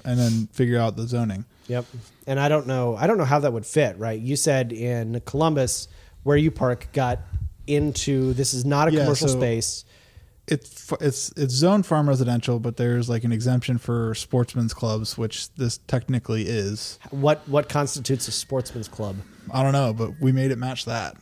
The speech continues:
Speaker 2: Oh, cool.
Speaker 1: Or he made it match that,
Speaker 2: And I
Speaker 1: and
Speaker 2: bet,
Speaker 1: it,
Speaker 2: like,
Speaker 1: it went
Speaker 2: you know,
Speaker 1: through, so.
Speaker 2: so the, a big difference between where I live and Columbus is, like,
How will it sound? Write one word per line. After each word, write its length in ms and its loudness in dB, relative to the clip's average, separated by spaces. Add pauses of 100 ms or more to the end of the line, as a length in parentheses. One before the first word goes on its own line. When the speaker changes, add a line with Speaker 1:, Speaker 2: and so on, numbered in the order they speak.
(200)
Speaker 2:
Oh, 140 -2
cool. 400 -2 (280)
Speaker 1:
Or 140 -4 (180)
he 120 4
made 220 2
it 60 -6
match 300 -4
that, 280 -4 (160)
Speaker 2:
And 100 4
I 60 6
Speaker 1:
and 80 6
Speaker 2:
bet, 200 8
Speaker 1:
it, 60 -4
Speaker 2:
like, 220 0
Speaker 1:
it 60 0
went 240 0
Speaker 2:
you 60 2
know, 40 2
Speaker 1:
through, 280 2
so. 380 -6
Speaker 2:
so 240 4
the, 280 -2
a 40 -2
big 180 0
difference 300 -2
between 420 -4
where 140 -2
I 120 0
live 240 -2
and 180 -8
Columbus 500 -2
is, 180 -6
like, 280 -6